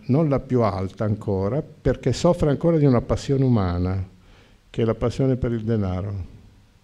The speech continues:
Naturalmente in una economia razionale la libertà, non è che uno è libero di tenere aperta un'azienda che perde se il mercato dice che è fuori mercato.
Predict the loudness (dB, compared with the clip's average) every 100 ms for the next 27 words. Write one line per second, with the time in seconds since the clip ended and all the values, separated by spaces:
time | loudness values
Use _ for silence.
0 | _ _ _ _ _ _ _ _ _ -8
1 | -2 0 4 4 4 0 -8 -10 -8 -6
2 | -2 -2 -2 -2 -4 -4 0 4 6 8
3 | 8 4 2 0 2 2 2 0 -2 -6
4 | -6 -6 -2 -2 -2 -2 -2 -4 -14 -20
5 | -20 -20 _ _ _ _ _ _ _ -4
6 | 0 2 2 2 2 2 0 0 -2 -2
7 | -2 -2 -4 -4 -2 -4 -4 -4 -4 -6
8 | -6 -4 -4 -4 -4 -2 -2 -2 -6 -4
9 | -4 -4 -4 -6 -6 -4 -4 -6 -8 -10
10 | -10 -14 -16